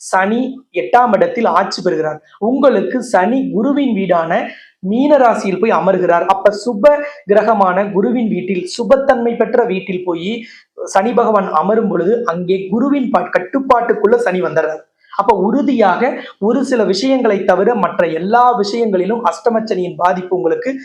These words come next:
இருக்காது. அப்படி பாதிப்பு ஏதாவது இருக்குதுனாலும் அதற்கு என்ன தீர்வு, எப்படி நீங்க அலர்ட்டா இருக்கணுங்கிறதையும் நான் சேர்த்துதான் இந்த வீடியோல சொல்ல போறேன். இன்னொன்னு, இந்த காலகட்டத்துல உங்களுக்கு ராசியில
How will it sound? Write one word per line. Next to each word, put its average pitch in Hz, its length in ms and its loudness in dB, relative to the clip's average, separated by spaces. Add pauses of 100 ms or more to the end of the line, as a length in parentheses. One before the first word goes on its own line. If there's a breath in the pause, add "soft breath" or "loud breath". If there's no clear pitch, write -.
(240 loud breath)
இருக்காது. 175 460 0 (360 loud breath)
அப்படி 311 300 0 (100)
பாதிப்பு 254 360 4
ஏதாவது 233 260 4
இருக்குதுனாலும் 202 640 0
அதற்கு 185 360 -2
என்ன 202 280 -2
தீர்வு, 175 320 -4 (400 soft breath)
எப்படி 254 360 2
நீங்க 202 140 0 (100)
அலர்ட்டா 254 320 2
இருக்கணுங்கிறதையும் 202 540 0
நான் - 140 -8
சேர்த்துதான் 214 420 0 (260 loud breath)
இந்த 165 160 0
வீடியோல 180 380 0
சொல்ல 156 220 -4
போறேன். 151 240 -6 (680 soft breath)
இன்னொன்னு, 247 440 -2 (180)
இந்த 302 220 2 (240)
காலகட்டத்துல 202 720 2 (160)
உங்களுக்கு 208 400 0 (160)
ராசியில 214 560 0